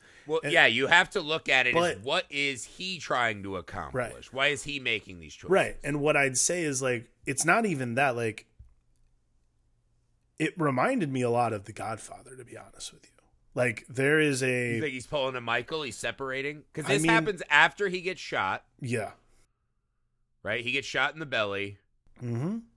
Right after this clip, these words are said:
Speaker 2: There's this, to me, that's what it is. Like, it is a Corleone thing. Like, what you wanna do is you pull yourself away from the minutia of what's happening so that you can see the overall picture. Like, that to me is what it is, is, like, he's slowly becoming the boss.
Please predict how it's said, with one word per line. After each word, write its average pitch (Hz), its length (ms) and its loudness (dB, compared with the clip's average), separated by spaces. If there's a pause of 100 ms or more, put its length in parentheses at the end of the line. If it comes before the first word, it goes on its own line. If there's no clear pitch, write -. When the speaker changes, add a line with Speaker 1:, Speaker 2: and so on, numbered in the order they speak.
(340)
Speaker 2:
There's 139 280 0
this, - 360 0 (440)
to 143 140 -2
me, 147 540 0
that's 120 480 -2
what 123 160 -2
it 113 80 -4
is. 107 240 -6
Like, 113 160 -2
it 135 100 4
is 160 160 4
a 143 60 2
Corleone 117 600 0
thing. - 160 -20 (100)
Like, 113 160 -10
what 113 180 -4
you 127 80 -4
wanna 143 300 0
do 139 300 4
is 113 160 -4 (240)
you 123 100 -6
pull 185 240 0
yourself 165 400 2
away 131 380 0
from 120 220 -8
the 120 60 -2
minutia 113 760 -2 (380)
of 107 100 -14
what's 110 180 -4
happening 143 480 -2 (380)
so - 140 -6
that 127 100 -2
you 127 120 0
can 113 160 -6
see 147 380 0
the 123 160 -4
overall 117 420 -4
picture. 196 600 -4 (400)
Like, 127 220 -6
that 160 280 6
to 151 120 0
me 147 220 0
is 123 140 0
what 127 180 2
it 113 120 -2
is, 131 240 2
is, 110 120 -4
like, 110 140 -4
he's - 220 -4
slowly 127 580 0
becoming 110 800 -4
the 104 160 -4
boss. - 640 -6